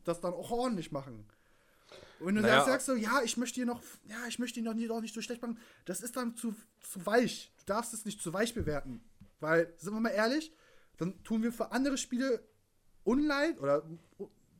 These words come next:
Speaker 1: bewerten, haben wir un-, äh, unfairer bewertet, weil wir gesagt haben, ja, die Story, die war, wäre auch irrelevant gewesen, aber da war es ja total scheiße, hier wurden ja gar nicht erzählt oder so.
Speaker 2: Naja, aber wenn,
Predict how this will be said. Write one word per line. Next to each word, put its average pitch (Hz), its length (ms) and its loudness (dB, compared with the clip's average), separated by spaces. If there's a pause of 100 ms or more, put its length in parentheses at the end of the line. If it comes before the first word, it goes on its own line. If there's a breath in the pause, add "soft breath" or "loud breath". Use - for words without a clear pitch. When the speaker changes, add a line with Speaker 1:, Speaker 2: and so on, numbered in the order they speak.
(140)
Speaker 1:
bewerten, 180 400 0
haben 226 160 0
wir 240 160 -2
un-, 247 140 0 (180)
äh, 151 320 0
unfairer 247 400 -2
bewertet, 233 420 -2
weil 190 220 2
wir 233 100 -2
gesagt 214 220 -4
haben, 220 100 -8 (200 loud breath)
ja, 131 80 -8
die 135 60 -8
Story, 196 360 0 (960 loud breath)
die 151 140 -10
war, 190 240 6
wäre 196 340 4
auch 247 240 8
irrelevant 277 580 0
gewesen, 233 300 -4
aber 156 160 -6
da 180 300 0
war 214 120 0
es 214 80 -4
ja 247 60 0
total 254 320 -2
scheiße, 302 380 -2
hier 175 160 -2
wurden 170 160 2
ja 180 60 0
gar 202 200 0
nicht 233 140 -4
erzählt 320 400 -2
oder 180 180 -4
so. 117 260 -8 (1700 loud breath)
Speaker 2:
Naja, 131 280 4
aber 135 260 4
wenn, 135 200 0